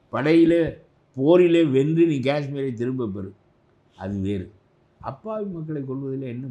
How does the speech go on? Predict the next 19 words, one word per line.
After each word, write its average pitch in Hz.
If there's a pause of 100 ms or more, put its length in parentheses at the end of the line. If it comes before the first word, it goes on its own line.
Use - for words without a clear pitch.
பொருள் 113
இருக்கிறது? 87 (1200)
அவர்கள் 127
யார்? 123
அவர்களுக்கு 117
காஷ்மீரும் 117
தெரியாது, 110
பாகிஸ்தானும் 117
தெரியாது, 104
நாடு 117 (300)
பிரிந்ததும் 131
தெரியாது, 101 (340)
முன்னூத்தி 143
எழுபதாவது 113
பிரிவு 104
சட்டப்பிரிவு 113
என்ன 104
என்றும் 107
தெரியாது. 104